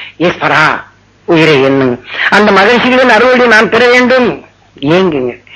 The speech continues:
இது என் ஜீவாத்மா பெற வேண்டும்" என்று உங்க உணர்வுக்குள் செலுத்துங்கள். அப்பவே இது அடக்கும். ஆக ஒருவர் நம்மை உணர்ச்சிவசப்பட்டு தூண்டும் நேரத்திலையும்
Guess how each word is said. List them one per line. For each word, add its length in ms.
இது 180
என் 160
ஜீவாத்மா 640
பெற 160
வேண்டும்" 520
என்று 220
உங்க 180
உணர்வுக்குள் 680
செலுத்துங்கள். 560
அப்பவே 540
இது 140
அடக்கும். 460
ஆக 280
ஒருவர் 320
நம்மை 220
உணர்ச்சிவசப்பட்டு 880
தூண்டும் 360
நேரத்திலையும் 680